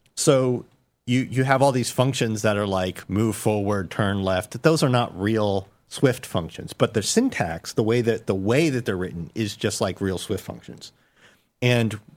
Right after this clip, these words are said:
you make your program and then you run it and you see him move around and he'll get stuck and you'll have to debug it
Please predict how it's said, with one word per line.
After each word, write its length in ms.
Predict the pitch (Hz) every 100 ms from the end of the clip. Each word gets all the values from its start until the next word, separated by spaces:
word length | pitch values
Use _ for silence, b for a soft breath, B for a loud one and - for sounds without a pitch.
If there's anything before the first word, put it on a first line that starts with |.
| - -
you 220 | 101 113
make 220 | 127 139
your 100 | 160
program 500 | - 120 104 107 120
and 140 | - 117
then 120 | 139
you 120 | 147
run 220 | 123 156
it 100 | 165
and 100 | 104
you 60 | 104
see 220 | - 131
him 140 | 127 117
move 160 | 123
around 420 | 113 131 131 87 82
and 160 | 107 101
he'll 140 | 107
get 180 | 113 139
stuck 500 | - - 98 - - -
and 120 | 107
you'll 80 | 113
have 140 | 120
to 80 | 139
debug 520 | 107 113 120 98 95
it 220 | 101 127